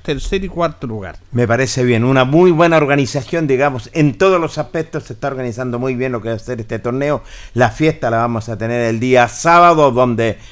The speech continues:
Speaker 2: se viste de gala para finalizar y, y que sean los ganadores que tienen que dar las vueltas olímpicas.
Speaker 1: Bueno, ¿cómo quedó la programación? Juegan a partir de las nueve de la mañana. Tempranito, Hierbas Bue-, todos los partidos en el campo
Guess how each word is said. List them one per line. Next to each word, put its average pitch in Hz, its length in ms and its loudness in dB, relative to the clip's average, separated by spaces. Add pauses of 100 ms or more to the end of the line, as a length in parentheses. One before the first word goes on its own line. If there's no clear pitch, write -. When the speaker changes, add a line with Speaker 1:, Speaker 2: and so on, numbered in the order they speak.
(120)
Speaker 2:
se 143 200 0
viste 160 300 2
de 147 120 4
gala 113 380 2
para 120 180 2
finalizar 117 600 -2
y, 156 100 -6 (340)
y 170 140 -6
que 151 140 0
sean 139 360 0
los 123 160 0
ganadores 120 540 0
que 123 120 -8
tienen 110 280 -4
que 107 100 -10
dar 101 200 -4
las 92 280 -8
vueltas 95 560 -6
olímpicas. 92 720 -4
Speaker 1:
Bueno, 170 200 0
¿cómo 247 180 2
quedó 262 160 4
la 262 100 2
programación? 240 640 0
Juegan 220 360 4
a 190 60 0
partir 175 320 -4
de 208 100 0
las 175 120 2
nueve 208 540 2
de 330 100 0
la 311 80 4
mañana. 214 520 0 (640)
Tempranito, 233 640 0
Hierbas 170 340 -2
Bue-, 175 260 -4
todos 240 200 0
los 214 100 -4 (300)
partidos 175 320 -4
en 160 80 -2
el 131 80 -8
campo 139 760 -4